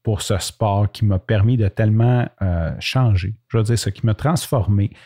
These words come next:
euh, de repasser ça à ma communauté et travailler avec un groupe comme Cardio Plein Air, ben, c'est tout simplement génial parce que tout le côté inscription, prospection, euh,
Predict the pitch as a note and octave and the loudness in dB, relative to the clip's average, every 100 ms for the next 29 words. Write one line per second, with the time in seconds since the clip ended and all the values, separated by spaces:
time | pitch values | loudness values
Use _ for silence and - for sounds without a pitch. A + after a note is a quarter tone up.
0 | - - - G2+ G2 G2+ A2+ C#3 C3+ B2+ | -20 -12 -4 -2 0 2 2 0 0 0
1 | - F3 D#3 G#2+ G#2+ G2+ G#2 F#2 - C3+ | 0 0 0 2 2 2 2 0 -2 -2
2 | - _ D#3 E3 F3 - D#3+ D3 B2 A2+ | -4 _ 0 2 0 -2 0 2 2 2
3 | D3 A#2 G#2 - G2+ F#2+ A2 - G#2+ G2 | 2 2 0 0 0 0 -2 -2 0 0
4 | G2+ F#2+ A2+ F#2+ G2 F#2+ F#2+ A#2 G#2 A#2+ | 0 0 0 0 0 0 0 -2 -2 -2
5 | B2 - - G#2 - E3 E3 F3+ C#4 A#3+ | -4 -6 -6 -6 -2 -2 2 2 2 2
6 | A#2 G#2 G2+ G#2+ B2+ A2+ G2 - G#2 - | 2 2 2 2 0 -2 -4 -2 -2 -4
7 | - _ _ _ _ - F3+ - D#3+ A#2+ | -12 _ _ _ _ -4 -2 0 2 2
8 | - A#2+ A2 G#2 - A#2 A#2+ - - A#2+ | 2 0 2 0 0 0 0 -2 0 0
9 | G2+ - B2 G#2 - A2+ G#2+ G#2+ - A2 | 0 -2 -4 -4 -2 0 2 0 0 -4
10 | - - G#2 - - A#2 G#2 G2+ G#2 G2+ | -2 -2 -4 -4 -4 0 2 2 2 0
11 | F#2+ F2+ D2+ | 0 -2 -4